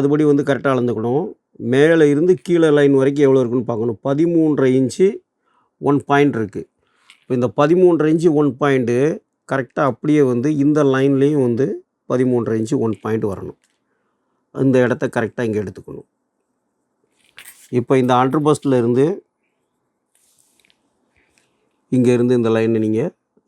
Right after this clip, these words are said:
இதுல இருந்து இந்த லைன் எடுத்துக்கணும். இப்போ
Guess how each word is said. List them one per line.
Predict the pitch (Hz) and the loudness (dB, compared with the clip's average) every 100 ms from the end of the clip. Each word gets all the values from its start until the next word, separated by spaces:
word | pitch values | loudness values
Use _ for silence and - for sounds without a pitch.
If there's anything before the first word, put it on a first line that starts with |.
| 135 | -4
இதுல | 123 123 | -2 0
இருந்து | 117 127 170 233 - - 131 | 0 0 -2 -6 -14 -8 -4
இந்த | 120 120 | -2 -2
லைன் | 117 113 | -4 -8
எடுத்துக்கணும். | 104 110 117 135 208 320 339 _ _ _ _ _ _ _ _ _ _ _ _ _ _ _ | -12 -12 -4 -2 -2 -6 -16 _ _ _ _ _ _ _ _ _ _ _ _ _ _ _
இப்போ | 127 | -2